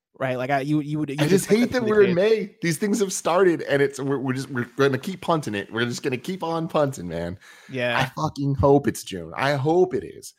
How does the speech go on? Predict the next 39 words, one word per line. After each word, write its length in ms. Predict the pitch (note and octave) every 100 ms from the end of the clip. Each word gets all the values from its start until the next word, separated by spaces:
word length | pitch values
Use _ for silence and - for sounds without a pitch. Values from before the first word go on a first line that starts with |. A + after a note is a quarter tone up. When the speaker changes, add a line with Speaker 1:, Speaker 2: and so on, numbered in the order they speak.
| _ -
Speaker 2:
I 80 | D3
hope 260 | F#3+ G#3
Ju-, 220 | - D3+ A#2+
the 100 | C3+
July 420 | C#3+ C3+ D#3 F#3+
show 340 | F#3 A2+ G#2 -
is 260 | C3+ B2+
the 100 | A#2+
killer 500 | C3 - - D#3+ D#3+
show 400 | D3+ - D#3 C#3
of 220 | A2+ G#2+ G#2
Xbox 400 | C3 - C3+ -
first 220 | C#3 -
parties 300 | C#3 C#3+ A#2+
that 100 | G#2+
we've 160 | A#2+ G#2+
been, 260 | A2+ A2 -
been 180 | A#2 G#2+
waiting 320 | G#2 D#3+ F3+
for. 380 | C3+ F2 A1 - - - - -
And, 140 | D#3
like, 160 | E3+ -
real 160 | - G#3+
talk, 280 | G#3+ G3
that 140 | F3+ D#3+
doesn't 300 | D3+ E3+ E3
need 160 | F3
to 60 | D#3
be 240 | D3+ D3 C3+ _ _ -
a 40 |
thousand 440 | C3 C#3 E3 C#3 C3
announcements. 580 | A#2 C#3 F#3 - C2+ -
It 60 | C3
just 220 | D3+ C#3+
needs 200 | E3+ C#3
to 80 | C3
be 180 | C3+
a 80 | G#2
couple 480 | - - D#3+ D#3 D3